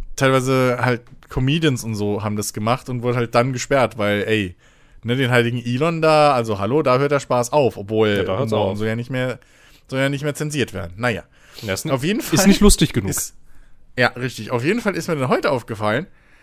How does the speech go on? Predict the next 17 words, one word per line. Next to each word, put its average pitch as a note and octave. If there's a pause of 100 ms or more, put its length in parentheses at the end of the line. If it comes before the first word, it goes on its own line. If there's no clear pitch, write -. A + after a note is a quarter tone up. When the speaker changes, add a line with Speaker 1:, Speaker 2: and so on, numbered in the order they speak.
(200)
Speaker 1:
jetzt - (200)
kann E3
man C#4
sich A3+
zwar F#3
diesen D3
blauen F#3
Haken A2+
kaufen, - (180)
aber G#3 (480)
unter C4+
den G#3
blauen F#3+
Haken A#3+ (800)
gab's C3
dann E3+
plötzlich C#3+